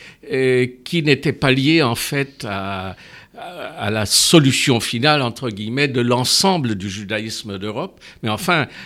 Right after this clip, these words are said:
a amené, euh, à la tuerie, euh, par Einsatzgruppen de six à sept cent mille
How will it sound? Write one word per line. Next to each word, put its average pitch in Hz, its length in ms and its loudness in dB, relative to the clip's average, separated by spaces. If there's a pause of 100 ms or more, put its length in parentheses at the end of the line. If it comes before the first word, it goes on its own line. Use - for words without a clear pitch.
a 107 200 -2
amené, 127 520 4
euh, 101 300 -2 (240)
à 113 80 0
la 113 100 4
tuerie, 147 640 2
euh, 107 140 -2
par 110 320 -2
Einsatzgruppen 139 1000 0 (260)
de 117 240 2
six 135 400 0
à 123 60 0
sept 120 260 0
cent 120 220 0
mille 113 440 0